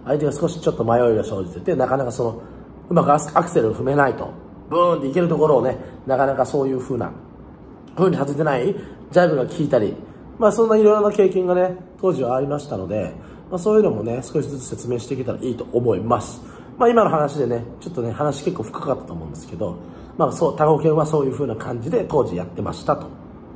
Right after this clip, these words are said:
さあ、と。次。なんかあるかな？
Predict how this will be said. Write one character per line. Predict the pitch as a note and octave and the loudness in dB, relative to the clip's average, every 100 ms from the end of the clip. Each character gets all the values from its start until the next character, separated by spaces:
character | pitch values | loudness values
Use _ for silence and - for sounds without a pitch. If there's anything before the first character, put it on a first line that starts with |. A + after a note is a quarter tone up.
| - - - - - - | -20 -20 -20 -20 -20 -18
さ | - - - - | -14 -6 -6 -8
あ、 | |
と。 | - - - - - - - - - - - - - - - - - - - - - - - - - - - - | -14 -18 -18 -18 -16 -18 -18 -18 -18 -18 -18 -18 -16 -16 -16 -16 -16 -16 -14 -16 -14 -14 -14 -14 -14 -14 -14 -14
次。 | - - G#2+ G#2 - - - - - - - - - - - - - - - - - - - - - - - - - - - - - | -14 -12 -12 -12 -14 -16 -16 -16 -18 -18 -18 -18 -18 -18 -18 -18 -20 -20 -18 -18 -18 -18 -18 -18 -18 -18 -18 -18 -18 -18 -20 -18 -10
な | C#3 | -8
ん | |
か | E3+ | -6
あ | A#2+ | -8
る | |
か | |
な？ | - | -10